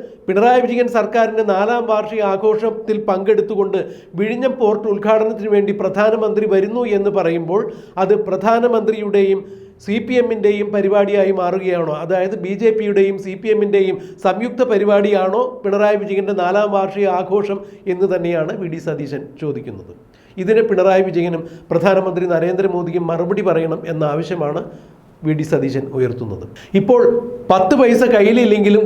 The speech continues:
കുട്ടികൾക്ക് ചുവന്ന ബനിയൻ അടിച്ചു കൊടുത്ത് അതിൽ മുഖ്യമന്ത്രിയുടെ വലിയ ചിരിക്കുന്ന പടം ഒട്ടിച്ചു വച്ചുകൊണ്ട് ലഹരി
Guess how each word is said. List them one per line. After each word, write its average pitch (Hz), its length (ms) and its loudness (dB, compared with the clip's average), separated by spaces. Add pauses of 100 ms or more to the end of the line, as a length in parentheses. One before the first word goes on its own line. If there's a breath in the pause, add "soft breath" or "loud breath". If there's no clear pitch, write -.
കുട്ടികൾക്ക് 214 500 4 (380)
ചുവന്ന 226 340 4 (120)
ബനിയൻ 214 360 4
അടിച്ചു 202 280 -2
കൊടുത്ത് 202 280 4
അതിൽ 202 140 2 (100)
മുഖ്യമന്ത്രിയുടെ 202 600 0
വലിയ 190 200 -2 (120)
ചിരിക്കുന്ന 214 520 -2
പടം 185 220 0 (320 loud breath)
ഒട്ടിച്ചു 226 340 -6
വച്ചുകൊണ്ട് 190 400 0 (360 loud breath)
ലഹരി 240 280 0